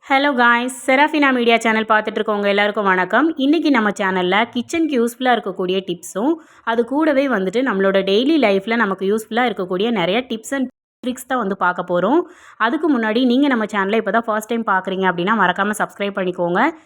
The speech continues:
கூடவே பக்கத்துல இருக்க பெல் ஐகான் கிளிக் பண்ணி ஆல் கொடுத்துக்கோங்க. இப்போ வாங்க வீடியோக்குள்ள போலாம். ஃபர்ஸ்ட் டிப் என்ன அப்படின்னு சொல்லி பார்க்கலாம். நம்ம வீட்ல வந்து இந்த மாதிரி மேட் எல்லாம் வச்சிருப்போம். டோர் மேட் வந்து யூஸ் பண்ணுவோம். மழை காலங்கள்ல பார்த்தோம் அப்படின்னா என்னதான் வந்து நம்ம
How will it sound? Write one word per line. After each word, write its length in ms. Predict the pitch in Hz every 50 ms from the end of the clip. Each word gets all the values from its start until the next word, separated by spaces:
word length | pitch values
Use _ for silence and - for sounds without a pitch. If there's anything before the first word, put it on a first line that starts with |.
| _ _
கூடவே 300 | _ - 277 285 285 294
பக்கத்துல 440 | 285 285 240 220 - 247 262 254 240
இருக்க 160 | 226 208 208
பெல் 180 | 185 196 196 208
ஐகான் 300 | 233 233 233 233 220 -
கிளிக் 160 | 202 180 180
பண்ணி 180 | - 196 202 214
ஆல் 280 | 190 180 180 190 190
கொடுத்துக்கோங்க. 440 | 185 175 170 - 170 175 165 175 240 294
இப்போ 120 | - 254 226
வாங்க 260 | 214 208 214 233 233
வீடியோக்குள்ள 380 | 214 208 190 196 185 190 175 170
போலாம். 400 | 165 - 165 156 160 175 254 302 - - _ _ _ _ _ -
ஃபர்ஸ்ட் 220 | 262 277 311 311 311
டிப் 160 | 294 254 226
என்ன 200 | 226 208 196 196 202 202
அப்படின்னு 240 | 185 190 190 190
சொல்லி 140 | - 185 175
பார்க்கலாம். 360 | 180 180 170 170 185 214 262 277
நம்ம 120 | 247 208 196
வீட்ல 340 | 220 269 294 285 285 254 214
வந்து 120 | 190 196 233
இந்த 140 | 226 202
மாதிரி 240 | 185 180 202 220 208
மேட் 260 | 196 190 196 220 220 226
எல்லாம் 180 | 202 214 214 196
வச்சிருப்போம். 480 | 175 - - 175 160 160 180 196 240 277 240
டோர் 240 | 208 196 202 214 233
மேட் 160 | 233 226 202 180
வந்து 120 | 180 196 196
யூஸ் 120 | 185 185 185 -
பண்ணுவோம். 320 | 175 165 165 170 220 302 339 - - _ _ _ _
மழை 280 | - 226 208 233 285 320
காலங்கள்ல 500 | 311 269 240 240 240 240 240 233 240 247
பார்த்தோம் 400 | 240 214 190 185 - 202 196 190
அப்படின்னா 280 | 175 175 175 180 220 254 233
என்னதான் 260 | 185 175 175 185 220 247
வந்து 160 | 220 202 220
நம்ம 160 | 208 196 190